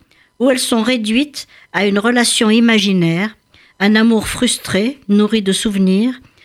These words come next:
où chacun croit percevoir en l'absente ce qu'elle aurait pu devenir. Les moments sombres, joyeux, violents ou déchirants alternent.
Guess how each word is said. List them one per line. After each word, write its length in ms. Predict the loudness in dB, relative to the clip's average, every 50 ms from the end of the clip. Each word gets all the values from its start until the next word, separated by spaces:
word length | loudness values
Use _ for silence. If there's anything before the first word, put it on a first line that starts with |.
| _ _ _
où 60 | -4 -2
chacun 500 | -2 -2 -2 -4 -4 -2 -2 0 0 -2
croit 300 | -4 -4 -4 -4 -4 -2
percevoir 760 | -4 -4 -2 -2 -2 -2 -2 -2 -2 -2 -2 -2 -4 -8 -16 _ _
en 240 | 0 0 0 -2 -2
l'absente 680 | -6 -6 -6 -6 -6 -4 -4 -2 -2 -4 -4 -6 -10 -18 -8 -6
ce 180 | -4 -2 -2
qu'elle 240 | -2 -2 -2 -2 -2
aurait 180 | -2 -4 -4 -6
pu 200 | -6 -8 -6 -4
devenir. 600 | -4 -4 -4 -4 -4 -6 -6 -8 -12 -16 -20 _ _ _ _ _ _ _ _ _ _ _ _ _ _ -2
Les 120 | 0 2
moments 520 | 2 2 4 4 2 2 2 2 0 -2 -4 -10 _ _ _
sombres, 720 | -6 -4 -2 0 0 2 2 2 2 0 0 0 -2 -2 -2
joyeux, 680 | -4 -2 0 2 2 2 2 2 2 2 2 2 0 0
violents 580 | -2 -2 0 0 0 2 2 0 2 2 0
ou 140 | 0 0 0
déchirants 580 | 0 0 0 0 0 -2 -4 -4 -2 -2 -2 -2
alternent. 640 | -2 -4 -6 _ -2 -2 0 0 -2 -2 -4 -4